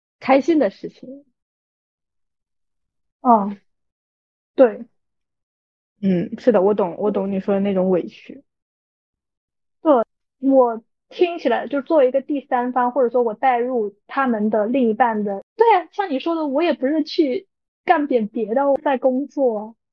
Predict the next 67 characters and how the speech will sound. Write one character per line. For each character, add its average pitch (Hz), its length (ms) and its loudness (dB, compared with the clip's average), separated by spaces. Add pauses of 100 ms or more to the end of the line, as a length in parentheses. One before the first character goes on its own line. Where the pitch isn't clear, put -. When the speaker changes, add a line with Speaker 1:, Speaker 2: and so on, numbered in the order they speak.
(120)
Speaker 2:
那 320 120 0
我 277 100 4
也 254 60 -2
没 208 180 2
办 233 280 2
法。 - 260 -6
Speaker 1:
嗯。 - 240 -12
Speaker 2:
<laughs> - 40 -20 (1800)
所 320 160 6
以， 285 440 -2
嗯， 262 300 0 (100)
如 320 140 0
果 269 140 4
这 330 100 -2
个 294 220 2
话 240 340 0
你 247 240 -4
后 320 160 0
面 294 240 -2
一 359 80 2
直 254 160 -4
讲 240 260 -4 (420)
都 302 200 2
是 311 140 -6
这 330 100 -8
个 277 100 0
情 208 280 -10
绪 269 180 -4
的 214 100 -2
话， 233 280 -6 (880)
讲 233 240 2
到 285 160 2
久 208 280 -2
了 202 120 -10
会， 247 280 -2
会 277 140 0
腻 254 260 -2
的， 240 200 -10
就 277 60 -8
是 254 240 2
Speaker 1:
嗯。 175 420 0 (880)
Speaker 2:
你， 240 280 0
你 240 260 2
现 339 160 2
在 320 60 6
讲 - 120 6
一 226 40 2
讲。 - 0 -
Speaker 1:
对， - 0 -
男 202 180 -2
的 339 100 6
也 262 100 6
会 254 160 4
觉 214 100 0
得 208 100 4
很 214 140 -2
委 185 160 2
屈， 202 140 -6
我 190 140 2
又 196 80 2
不 214 60 -2
是 233 60 0
出 - 80 -8
去 214 100 -2
玩 180 160 -6
儿 - 140 -10
了。 - 100 -12